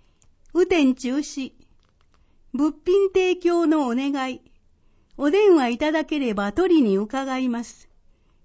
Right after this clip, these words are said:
古着、靴、カバンのみ。申し込み、十月一日火曜から二十三日水曜。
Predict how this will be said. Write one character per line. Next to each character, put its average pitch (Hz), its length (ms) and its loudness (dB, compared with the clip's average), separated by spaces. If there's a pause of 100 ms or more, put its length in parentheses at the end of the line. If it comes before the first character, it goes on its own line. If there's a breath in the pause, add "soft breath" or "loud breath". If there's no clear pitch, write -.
(120)
古 330 380 0
着、 208 200 -6 (280)
靴、 285 500 -6 (240)
カ 269 180 -2
バ 320 160 0
ン 330 140 6
の 302 140 2
み。 226 180 -4 (840)
申 330 180 6
し - 140 -10
込 320 180 0
み、 302 260 2 (380)
十 370 300 4
月 349 340 0
一 330 260 2
日 311 440 -6
火 262 220 -4
曜 311 280 0
か 190 160 -6
ら 175 260 -8
二 339 200 6
十 359 260 0
三 285 320 0
日 208 280 -4
水 330 380 0
曜。 302 240 -6